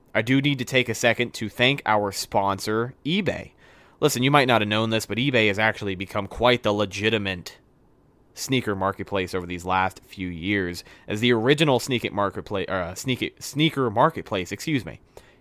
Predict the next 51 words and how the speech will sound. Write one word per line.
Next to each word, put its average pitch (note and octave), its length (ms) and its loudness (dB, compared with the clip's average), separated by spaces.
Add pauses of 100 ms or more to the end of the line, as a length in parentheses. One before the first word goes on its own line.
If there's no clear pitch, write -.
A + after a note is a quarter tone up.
eBay D3+ 300 6
is B2 100 4
the A#2+ 60 -4
place B2+ 300 2
to A#2 100 -4
go A2 320 2
to G#2+ 120 -8
cop A2+ 360 -2
the A2 100 -8
pair G#2 360 0
that F#2+ 80 -6
you've G2+ 120 -6
been G2 100 -4
eyeing F2 260 -6
for E2+ 160 -8
a F2 60 -8
while. F2+ 500 2 (340)
Whether C#3 240 6
it's C#3 140 2
rare C#3+ 220 6
dead C3+ 360 2
stock C#3 400 4
at B2+ 100 -4
the, A#2 100 0
or, A2 360 -2
uh, G2+ 160 2
or B2+ 140 0
the A#2 120 0
latest D3+ 440 -2
release, G2 280 -4
I'm C3+ 80 -6
sorry. F2 300 -2 (880)
Whether D3 260 4
rare F#3 220 4
dead E3+ 200 6
stock D#3 400 4
or C#3+ 80 4
the C3 80 0
latest C3+ 340 0
release, C3 380 0 (300)
find C#3+ 180 2
the C#3+ 60 4
exact A#2 360 2
shoe A2 360 -2
that G2 240 -6
you're F#2 100 -6
looking F2+ 440 -6
for F2 260 -6
with E2 140 -10
eBay's A2+ 400 2
authentic-, G#2+ 720 -4